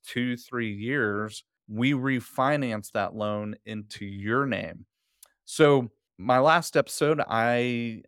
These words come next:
uh, announced that the conforming loan limits for twenty twenty, twenty, twenty twenty-five have gone into effect already. So the conforming loan limit is now seven hundred and fifty thousand dollars.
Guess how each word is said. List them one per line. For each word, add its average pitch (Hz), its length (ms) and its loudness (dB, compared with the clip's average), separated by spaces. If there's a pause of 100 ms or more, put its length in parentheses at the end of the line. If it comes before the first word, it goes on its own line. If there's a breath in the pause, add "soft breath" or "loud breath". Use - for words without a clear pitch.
(100)
uh, 101 300 -6
announced 113 680 -2
that 107 260 0
the 107 420 -4
conforming 113 680 -2
loan 123 340 0
limits 107 640 -4 (140)
for 107 480 0
twenty 123 300 -4
twenty, 113 340 -4
twenty, 107 360 -6 (220)
twenty 156 360 -2
twenty-five 117 880 0 (120)
have 110 200 -6
gone 117 220 0
into 110 280 -8
effect 104 400 -6
already. 101 460 -2 (440)
So - 180 -2
the 110 100 0
conforming 156 640 0
loan 143 240 2
limit 113 320 0
is 107 180 -8
now 120 340 0
seven 127 520 -2
hundred 123 560 -4
and 107 240 -6
fifty 117 560 -8
thousand 107 580 -4
dollars. - 540 -2